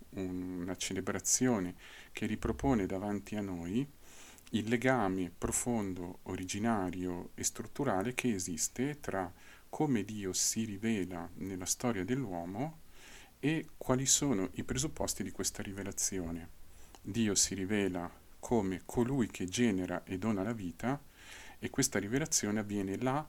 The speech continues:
dove si crea un grembo per poterla accogliere. Le letture di questa domenica ci offrono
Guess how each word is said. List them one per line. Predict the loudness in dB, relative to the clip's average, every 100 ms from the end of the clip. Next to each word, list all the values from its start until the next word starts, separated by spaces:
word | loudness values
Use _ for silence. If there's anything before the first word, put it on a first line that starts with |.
| -10 -18 -8
dove | -2 0 2
si | 2 2 2
crea | 2 2
un | 2 0
grembo | 2 2 2 0 -4 -6 -2
per | -4
poterla | -2 -4 -2 -4 -4 -8 -8
accogliere. | -12 -8 -4 -4 -4 -8 -10 -12 -16 -20 -20 -20 -20 -20 -16 -14 -12 -12 -12 -14 -14 -12 -12 -12 -14 -14 -16 -18 -18 -18 -16 -18 -18 -18 -18 -20 4
Le | 8
letture | 8 6 2 6 8 6 4 -2 -2
di | -2 2
questa | 4 4 2
domenica | 2 4 4 4 6 6 4 -2 -2
ci | 2 6
offrono | 4 4 2 2 2 0 -2